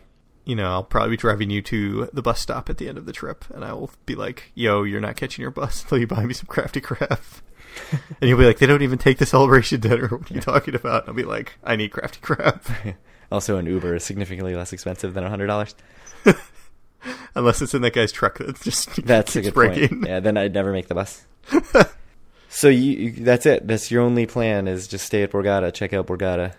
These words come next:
Speaker 2: do Borgata-like things.
Speaker 1: I, I think so.
Speaker 2: I, well, I have some specific stuff. Like, I need to status match at Borgata 'cause I have not
Speaker 1: Mm.
Speaker 2: done that yet, and my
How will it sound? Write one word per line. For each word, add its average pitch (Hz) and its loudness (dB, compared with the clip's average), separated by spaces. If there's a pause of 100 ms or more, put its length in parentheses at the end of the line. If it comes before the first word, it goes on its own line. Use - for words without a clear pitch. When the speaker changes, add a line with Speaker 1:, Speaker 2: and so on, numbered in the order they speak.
(160)
Speaker 2:
do 101 -6
Borgata-like 92 -2
things. 92 -8 (400)
Speaker 1:
I, - -10 (100)
I 147 -6
think 240 -6
so. 151 -2 (1000)
Speaker 2:
I, 117 0
well, 123 6
I 143 10
have 143 4
some 120 -2 (160)
specific 175 2
stuff. 123 4
Like, 117 0
I 117 4
need 113 0
to 104 -4
status 104 0
match 95 -6
at 82 -10
Borgata 92 -2 (460)
'cause 95 -6
I 92 2
have 92 0
not 92 0
Speaker 1:
Mm. - -2
Speaker 2:
done 95 -2
that 90 -4
yet, 87 -4
and 92 -8
my 87 -6